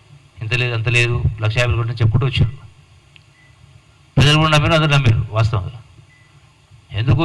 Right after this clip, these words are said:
మీరు ఎక్కడ కూడా ఏ జీవోలు ఇష్యూ చేసినా ఆన్లైన్లో పెట్టలే, అంటే దాచిపెట్టి మూసిపెట్టారు, చాలా విషయాలు దాచిపెట్టి మూసిపెట్టారు, అంటే ప్రజలకు తెలియకుండా ఉండాలి. తీరా మొన్న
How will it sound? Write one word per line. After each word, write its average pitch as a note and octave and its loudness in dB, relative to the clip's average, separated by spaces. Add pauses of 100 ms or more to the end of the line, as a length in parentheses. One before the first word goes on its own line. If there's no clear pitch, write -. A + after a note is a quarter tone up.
మీరు C#3+ 2
ఎక్కడ E3 0 (140)
కూడా D3+ 4 (800)
ఏ - 4 (180)
జీవోలు D3+ 4
ఇష్యూ - 2
చేసినా A2+ 2 (760)
ఆన్లైన్లో F3 4
పెట్టలే, C#3 4 (760)
అంటే C#3 2 (420)
దాచిపెట్టి D3+ 6
మూసిపెట్టారు, - 4 (680)
చాలా D3 4 (100)
విషయాలు G2+ 0 (140)
దాచిపెట్టి C#3 2
మూసిపెట్టారు, - 2 (420)
అంటే C#3 2
ప్రజలకు C3+ 4
తెలియకుండా C#3+ 4
ఉండాలి. G2 0 (840)
తీరా D#3+ 6 (1700)
మొన్న C#3 2